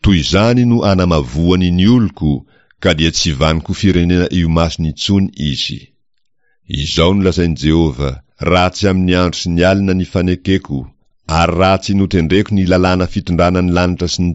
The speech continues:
tany, dia hariko ny taranak'i Jakoba sy Davida mpanompoko, ka ny taranany tsy mba hanalako ho mpanapaka ny taranak'i Abraham sy Isaka ary Jakoba.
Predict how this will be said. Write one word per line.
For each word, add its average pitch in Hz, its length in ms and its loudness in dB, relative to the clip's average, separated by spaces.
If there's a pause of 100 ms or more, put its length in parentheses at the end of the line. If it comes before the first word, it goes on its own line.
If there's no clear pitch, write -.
tany, 92 440 0 (460)
dia 78 220 0
hariko 85 480 0
ny 98 100 2
taranak'i 87 460 0
Jakoba 82 460 0
sy 78 100 -4
Davida 71 400 0
mpanompoko, 85 680 0 (420)
ka 90 120 2
ny 87 160 2
taranany 95 560 2
tsy - 180 -4
mba 82 100 2
hanalako 85 560 0
ho 95 100 -2
mpanapaka 87 560 0
ny 85 100 -2
taranak'i 82 480 0
Abraham 80 560 0 (160)
sy - 180 -6 (100)
Isaka 87 480 0
ary 69 120 -4
Jakoba. 64 600 -4